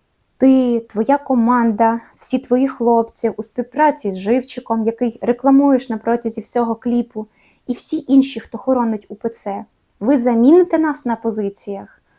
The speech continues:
ви заміните нас на підприємствах та у допомозі армії. Скажи це, скажіть це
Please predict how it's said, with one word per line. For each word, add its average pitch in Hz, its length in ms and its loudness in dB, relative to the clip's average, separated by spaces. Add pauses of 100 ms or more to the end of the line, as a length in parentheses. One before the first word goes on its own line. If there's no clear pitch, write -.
(520)
ви 277 100 6
заміните 262 500 4
нас 262 220 4
на 240 80 -2
підприємствах 233 960 -6
та 208 100 -6
у 226 80 0
допомозі 226 560 -2
армії. 185 480 -6 (420)
Скажи 233 580 -2
це, 214 340 -8 (260)
скажіть 226 600 -4
це 196 260 -6